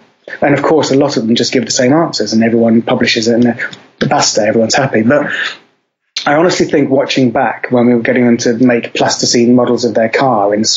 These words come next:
in Spain, and the loose link was, "It's like Salvador Dali." I mean, what? You know, it's,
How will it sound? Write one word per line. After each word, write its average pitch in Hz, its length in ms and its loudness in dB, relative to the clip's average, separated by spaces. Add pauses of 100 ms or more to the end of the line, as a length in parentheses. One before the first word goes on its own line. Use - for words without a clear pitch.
in 117 160 2
Spain, 117 480 0 (200)
and 135 180 0
the 131 60 2
loose 127 340 0
link 127 300 0
was, 120 340 0 (200)
"It's 110 200 0
like 123 180 0
Salvador 123 480 0
Dali." 123 460 0
I 113 60 -2
mean, 113 180 -2
what? 170 420 -2 (240)
You 151 100 2
know, 117 100 2
it's, 147 360 0